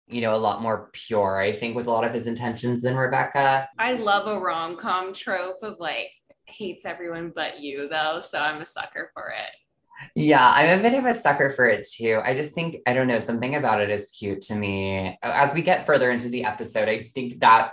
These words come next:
Speaker 1: my belief does start to waver a little bit when I start to see, when I start to see how it does impact Casey eventually. So, yeah, she says, she's like, "This is the last time I'm gonna be Rapunzel and sneak out of your window."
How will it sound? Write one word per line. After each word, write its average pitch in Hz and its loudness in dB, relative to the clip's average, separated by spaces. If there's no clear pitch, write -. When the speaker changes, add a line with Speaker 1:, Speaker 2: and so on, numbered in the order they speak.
Speaker 1:
my 127 2
belief 120 -2
does 104 -2
start 107 0
to 110 -8
waver 104 -2
a 117 4
little 127 2
bit 131 2
when 127 -2
I 117 -2
start 101 -8
to - -14
see, - -6
when 147 6
I 139 6
start 143 4
to 139 0
see 120 2
how 104 4
it 101 2
does 95 0
impact 95 -6
Casey - -4
eventually. 107 0
So, 160 4
yeah, 165 8
she 156 0
says, 151 4
she's 135 -2
like, 131 2
"This 131 -2
is 131 -6
the 139 2
last 127 4
time 123 -2
I'm 127 -4
gonna 117 -4
be 113 -6
Rapunzel 127 0
and 110 -6
sneak 120 -8
out 113 2
of 104 0
your 104 -2
window." 101 -2